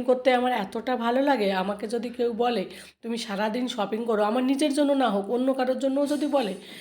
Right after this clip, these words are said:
আমি যত কষ্ট হোক আমি তাও করবো। আমার এতটা ভালো লাগে, মানে,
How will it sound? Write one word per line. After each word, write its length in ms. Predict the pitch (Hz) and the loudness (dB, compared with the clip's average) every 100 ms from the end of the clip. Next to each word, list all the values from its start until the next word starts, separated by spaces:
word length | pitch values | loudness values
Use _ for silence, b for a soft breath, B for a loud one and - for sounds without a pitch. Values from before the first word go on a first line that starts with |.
| B | B
আমি 200 | 220 226 247 | -6 -4 -2
যত 240 | 202 240 277 | 0 2 2
কষ্ট 220 | 269 254 269 | 2 0 0
হোক 120 | 247 | 0
আমি 160 | 220 220 | 0 2
তাও 220 | 202 208 | 2 2
করবো। 300 | 202 196 190 | 0 -2 -2
আমার 200 | 196 208 | 0 0
এতটা 460 | 202 202 277 269 277 | -2 -2 0 4 2
ভালো 260 | 220 190 | 4 0
লাগে, 260 | 185 170 180 180 B B - | 0 -2 -6 -10 B B -10
মানে, 160 | 247 247 | -2 2